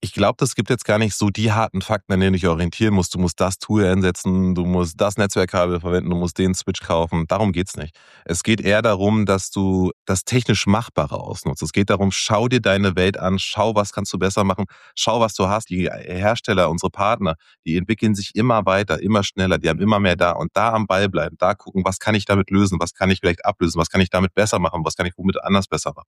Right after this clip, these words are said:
Das ist halt wichtig. Also dieses, wenn du verharrst auf alten Wegen, weil ja, die, für diese Software haben wir jemanden, der kann das, für dieses Thema haben, haben wir, haben wir irgendwie schon die Hardware da.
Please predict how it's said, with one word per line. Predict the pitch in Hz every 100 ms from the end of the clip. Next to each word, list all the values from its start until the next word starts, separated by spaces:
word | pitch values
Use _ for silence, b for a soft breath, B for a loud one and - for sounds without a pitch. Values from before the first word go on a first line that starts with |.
| _ _ -
Das | 90 113
ist | 104
halt | 107 95 73
wichtig. | 98 - - -
Also | 73
dieses, | 78 87 87 - b b b -
wenn | 92
du |
verharrst | 98 98 92 80
auf | 127
alten | 101 92 95
Wegen, | 98 131 113 80
weil | 78 78 -
ja, | 85
die, | 85 - _
für | 104
diese | 87 107 113
Software | - 104 98 87
haben | 92
wir | 95
jemanden, | 98 95 101
der | 101
kann | 104 - 85
das, | 82 80
für | 92
dieses | 80 98 104 101
Thema | - 98 95
haben, | 98 95
haben | 87 98 98
wir, | 98 92
haben | 92 92
wir | 101
irgendwie | 98
schon | 98 110
die |
Hardware | 92 80 85 85
da. | 78